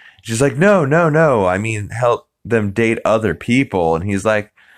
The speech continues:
"Oh, yeah, no, that, that's a, that's a better idea." And, uh, she's like, "Okay, well, I'll help Chris to, uh, uh, uh, get a girl,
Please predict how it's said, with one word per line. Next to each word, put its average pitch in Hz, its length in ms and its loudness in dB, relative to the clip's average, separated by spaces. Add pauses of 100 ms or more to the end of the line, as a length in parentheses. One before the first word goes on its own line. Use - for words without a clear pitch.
(420)
"Oh, 156 400 4
yeah, 101 340 2
no, 82 200 -2
that, 92 280 -2
that's 98 260 -2
a, 76 160 -6 (100)
that's 92 240 -2
a - 40 -8
better 71 320 -2
idea." 64 720 -4 (100)
And, 76 460 -4
uh, 69 280 -2
she's 87 280 -8
like, 92 180 0
"Okay, 120 400 -2
well, 107 300 -2
I'll 113 220 0
help 156 280 -4
Chris 107 600 -2 (600)
to, 104 500 2
uh, - 40 -2 (960)
uh, - 40 -2
uh, 85 220 0
get 104 280 0
a 135 100 0
girl, 95 640 -2